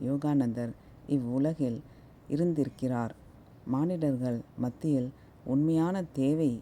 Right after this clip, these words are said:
இருந்தால்தான் இவரை போன்ற உயர்ந்த ஆத்மா இப்பூ உலகில் அரிதாக தோன்றுவார். பூஜ்ய ஸ்ரீ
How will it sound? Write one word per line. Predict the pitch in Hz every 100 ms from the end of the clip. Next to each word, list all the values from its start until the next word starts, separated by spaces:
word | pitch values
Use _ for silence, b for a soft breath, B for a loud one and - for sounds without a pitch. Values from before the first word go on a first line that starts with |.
| - -
இருந்தால்தான் | 139 151 151 147 143 123 131 147 B B
இவரை | - 175 196 185 -
போன்ற | 147 139 127 127 131 -
உயர்ந்த | 135 160 185 185 175
ஆத்மா | 139 135 - 139 131 127 B B B
இப்பூ | 143 147 -
உலகில் | 185 202 175 143 131 135 127 123 B B B B
அரிதாக | 131 139 170 156 135 131 139 143 - -
தோன்றுவார். | 151 160 143 131 123 117 - - - - -
பூஜ்ய | - 147 127 139 131 -
ஸ்ரீ | - - 143 139